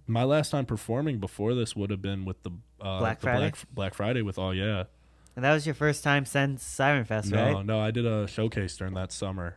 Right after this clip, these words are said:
Speaker 2: Showca-, oh, yeah, the
Speaker 1: Yeah, yeah,
Speaker 2: showcase.
Speaker 1: with, uh, some people like, uh,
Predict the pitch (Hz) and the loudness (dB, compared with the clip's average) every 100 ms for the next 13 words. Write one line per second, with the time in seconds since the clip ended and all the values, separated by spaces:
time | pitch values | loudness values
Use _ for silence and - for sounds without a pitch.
0 | - - 147 143 - 131 127 131 127 139 | -12 2 4 4 -6 -4 -4 -4 -6 -4
1 | 135 101 104 - 104 101 98 104 - 110 | -2 0 2 2 2 0 -2 -8 -4 -4
2 | 107 110 107 107 107 120 117 113 107 107 | 0 -2 -2 -4 -4 -4 -4 -4 0 0
3 | 104 101 101 98 95 | 0 -2 -2 -2 -2